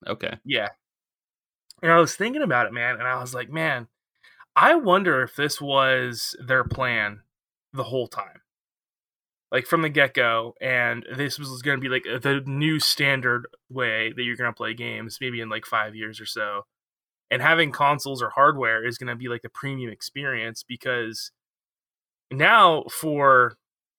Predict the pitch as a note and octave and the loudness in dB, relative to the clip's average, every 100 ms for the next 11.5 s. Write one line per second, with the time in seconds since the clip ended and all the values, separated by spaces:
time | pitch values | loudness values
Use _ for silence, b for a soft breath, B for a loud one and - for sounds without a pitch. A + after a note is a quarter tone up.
0 | _ _ _ - A2+ G#2 A2 B2 A2+ A2 | _ _ _ -8 -4 -4 -2 -2 -2 -4
1 | G#2+ - C3+ - C#3+ A#2+ A#2+ A#2+ A#2 B2+ | -8 -6 -8 -6 -4 -2 -2 -4 -4 -6
2 | - A#2 A#2+ B2+ A#2 G2+ G2 - - _ | -6 -8 -6 -4 -4 -4 -6 -10 -16 _
3 | _ _ _ _ D#3+ F#3 D#3 D3+ C#3+ C3+ | _ _ _ _ 6 8 8 6 2 -2
4 | C3+ G#2 - - - - - - - _ | 0 0 -2 -10 -12 -14 -16 -18 -20 _
5 | _ _ _ _ _ _ _ C3+ A#2+ D3+ | _ _ _ _ _ _ _ -4 0 2
6 | D#3+ D3+ D3 D3 - D3 D#3 C#3+ D3 D#3 | 2 2 0 0 2 2 2 0 0 2
7 | C#3 - C#3+ B2+ - - C#3+ C3 C#3 C#3 | 2 2 0 0 -2 -8 -6 -6 -2 -2
8 | A#2 C3 C3 C3 B2 C3+ B2 A#2+ F#2+ B2 | -4 -6 -6 -6 -8 0 0 2 0 -4
9 | A#2 A#2 C#3 B2+ A#2+ B2+ B2 B2 A#2+ A#2+ | -8 -8 -4 -4 -4 -8 -6 -6 -6 -6
10 | - - _ _ _ _ _ _ _ - | -10 -14 _ _ _ _ _ _ _ 2
11 | C3 B2+ B2 A#2+ | 4 4 0 -4